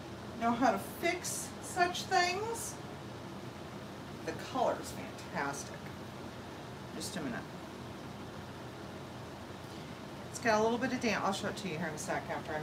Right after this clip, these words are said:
measure it. I'll knock it down for you for the damage. But I imagine you smarties know how to fix such things. Sixty-four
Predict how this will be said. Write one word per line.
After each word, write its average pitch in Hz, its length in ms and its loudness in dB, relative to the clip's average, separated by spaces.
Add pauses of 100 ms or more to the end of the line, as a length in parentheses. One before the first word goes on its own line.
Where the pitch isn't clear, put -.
measure 135 200 0
it. 147 100 0 (2500)
I'll 226 120 2
knock 240 260 8
it 226 120 -2
down 175 360 4
for 156 120 -2
you 139 180 -2 (640)
for - 120 -6
the 156 160 -4
damage. 160 520 -2 (960)
But 160 280 6
I 185 280 4
imagine 208 580 4 (1300)
you 180 80 -2
smarties 170 760 0
know 143 140 0
how 170 100 0
to 156 100 2
fix - 320 -6
such - 160 0
things. - 480 -4 (720)
Sixty-four 311 1120 8